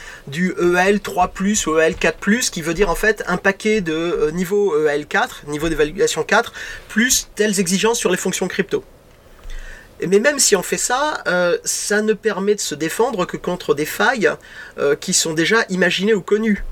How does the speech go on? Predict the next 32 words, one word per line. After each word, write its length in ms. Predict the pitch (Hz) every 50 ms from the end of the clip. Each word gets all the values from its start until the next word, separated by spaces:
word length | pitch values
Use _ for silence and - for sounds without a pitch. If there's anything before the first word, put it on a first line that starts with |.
| - - - - - - - - - - - -
Euh, 260 | 135 143 143 139 127 131
on 80 | 156
a 100 | 156 165
tous 320 | - - 240 240 240 - -
ici, 440 | 196 - - - 208 214 214 208 175
euh, 60 | 226
pratiqué 480 | - - 180 165 - 185 - - 196
des, 180 | 175 175 175 -
ou 120 | 165 175 -
subi 320 | - - 208 180 190 202
des 180 | 147 151 143 147
audits. 380 | 156 160 196 254 277 - - 151 151 - - - - - - - - -
Eh 80 | -
bien, 180 | 147 147 175 160
un 120 | 156 160
auditeur 480 | 190 202 180 220 208 - 240 233 233 -
qui 120 | - 196
trouve 260 | - - - 247 208 -
quelque 240 | 185 180 - 196
chose 240 | 190 - 208 202 -
qu'il 100 | - 151
n'a 80 | 147 143
pas 140 | - - 156
imaginé, 440 | 147 143 147 147 147 156 185 240
ça 140 | 254 - -
n'arrive 300 | 135 143 139 165 - -
pas. 180 | - 202 185 - - - - - - - - _ _ _ _ _ _ _ _ _ _ _ _ _ _ _ _ _ _ _ _ _ - - -
Donc 200 | 165 180 175 -
même 220 | 208 240 269 262
la 100 | 233 185
meilleure 380 | 175 202 214 220 233 240 233 233
certification 800 | - - 190 - - 190 - 180 160 - 175 175 - - 226 233